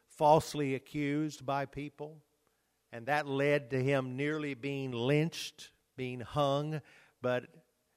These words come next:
God preserved his life. He escaped a flogging. He was going to be examined or flogged in order to find out why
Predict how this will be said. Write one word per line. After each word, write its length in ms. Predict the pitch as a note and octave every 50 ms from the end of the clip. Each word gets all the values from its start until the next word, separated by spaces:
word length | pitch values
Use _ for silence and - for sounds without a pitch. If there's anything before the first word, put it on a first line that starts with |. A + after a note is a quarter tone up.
| _ _ _ _ _ _ _ _
God 380 | - B2 B2+ B2+ C3+ B2 A2
preserved 580 | - C#3 C3 A#2 G2 A#2 C3 C3 C3+ B2+ A#2 A2
his 220 | A#2 A#2+ A#2 G2+
life. 380 | A2 A#2+ A#2+ A#2+ A#2+ C3 C#3 - - - - _ _ _ _ _ _ _ _ _ _ _ _ _ _ _ _ _
He 200 | - C3+ C3+ C3
escaped 520 | B2+ - - - D3+ D3+ D3 D3 - -
a 80 | C3+ A#2+
flogging. 880 | - - D#3 D#3+ D#3 D#3 D#3 D3+ C3+ A#2+ C3+ C#3 D3 D#3 E3 F3 D#3+ - _ _ _ _ _ _ _ _ _
He 120 | B2 B2
was 120 | B2 A#2+ G#2
going 280 | A#2+ C#3 C#3 C#3 C3+
to 60 | C3
be 140 | B2+ C3+ C3+
examined 880 | C3 A#2+ A#2+ A#2 G2+ G2 - D3 D3 D3 D3 C#3+ C3+ C3 C3+ C#3+ D#3 D3
or 320 | C#3+ B2+ A#2+ A#2 A2+ G#2 - - - - _ _
flogged 840 | _ - - D#3 D#3 D#3+ D#3 D#3 D3 C#3 C3 C3 C#3 D3 C#3+ C3+ C3+
in 140 | B2+ B2
order 260 | B2+ B2+ C3+ C#3 C3+ B2
to 80 | A#2
find 500 | - - - D#3 C#3+ C#3+ C#3+ C#3 C3+ B2
out 260 | C#3+ D#3+ D3+ C#3+ C3+
why 300 | C3+ B2+ C3+ C#3+ C#3+ C#3